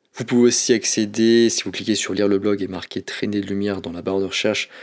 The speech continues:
vous pouvez accéder à un article beaucoup plus complet sur le sujet qu'on vient d'aborder dans ce podcast. Et sur cet article, vous pourrez aussi télécharger un guide gratuit sur les bases de la photo.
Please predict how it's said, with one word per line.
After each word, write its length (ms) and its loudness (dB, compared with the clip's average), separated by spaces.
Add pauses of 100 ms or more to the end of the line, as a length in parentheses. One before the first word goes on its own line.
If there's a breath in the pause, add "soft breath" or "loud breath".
(260 loud breath)
vous 80 -8
pouvez 240 0
accéder 360 2
à 40 -2
un 60 -4
article 340 -10
beaucoup 240 -12
plus 160 -10
complet 480 -2
sur 300 -4
le 100 -4
sujet 240 0
qu'on 120 -6
vient 100 -2
d'aborder 400 0
dans 80 -4
ce 160 -6
podcast. 540 -2 (320 loud breath)
Et 120 6
sur 260 -2
cet 220 -2
article, 340 -8
vous 120 -20
pourrez 260 2
aussi 460 -2 (100)
télécharger 680 -2
un 120 -6
guide 260 -4
gratuit 400 -8
sur 260 -4
les 120 -4
bases 200 2
de 80 0
la 80 2
photo. 300 -6